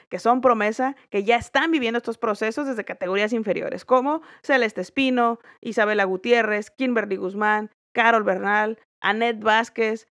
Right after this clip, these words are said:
incluso la misma Chely Torres, que ya tuvo una convocatoria por ahí, que a pesar, pues, de, de tener, eh, pues, una edad en la que quizá otras jugadoras no tuvieron estos procesos, ahora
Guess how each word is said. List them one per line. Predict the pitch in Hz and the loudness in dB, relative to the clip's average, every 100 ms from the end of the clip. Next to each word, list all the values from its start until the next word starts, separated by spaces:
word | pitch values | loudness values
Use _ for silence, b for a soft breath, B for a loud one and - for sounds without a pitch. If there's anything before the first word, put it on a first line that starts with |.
| _ | _
incluso | - 196 220 269 | -12 -6 -4 -4
la | 247 | -4
misma | 233 254 | -2 -2
Chely | 247 247 240 | 0 0 2
Torres, | 233 240 247 | 2 4 2
que | 214 | 0
ya | 208 | -2
tuvo | 233 226 | -2 -2
una | 214 | -2
convocatoria | 214 202 190 190 196 196 | -4 -4 -4 0 0 0
por | 190 | 2
ahí, | 180 202 220 | 2 0 -2
que | 220 196 | -2 -2
a | |
pesar, | 180 190 220 226 277 269 b b _ | -4 -4 0 2 0 -6 b b _
pues, | 226 208 | -2 0
de, | 220 202 202 | 0 -2 -4
de | 202 190 | -4 -4
tener, | 202 196 214 247 269 247 208 - | -6 -4 -2 -2 0 0 -2 -6
eh, | 185 180 196 190 185 - | -8 -8 -8 -12 -16 -20
pues, | 196 - | -16 -8
una | 220 262 | -2 0
edad | 240 240 262 233 202 _ _ _ - | 2 2 2 0 -8 _ _ _ -6
en | 202 190 | -2 0
la | 185 | 0
que | 190 190 | -2 -10
quizá | 208 - 226 | -10 0 2
otras | 240 254 | 2 -2
jugadoras | 254 233 196 214 214 | -2 0 2 2 0
no | 208 202 | -2 -6
tuvieron | 226 226 220 220 | -2 0 0 -4
estos | - 240 - | -6 -8 -4
procesos, | - 214 196 214 208 254 302 - _ _ _ | -2 0 0 -2 -2 -4 -4 -8 _ _ _
ahora | 156 156 180 233 311 | -10 -2 2 2 0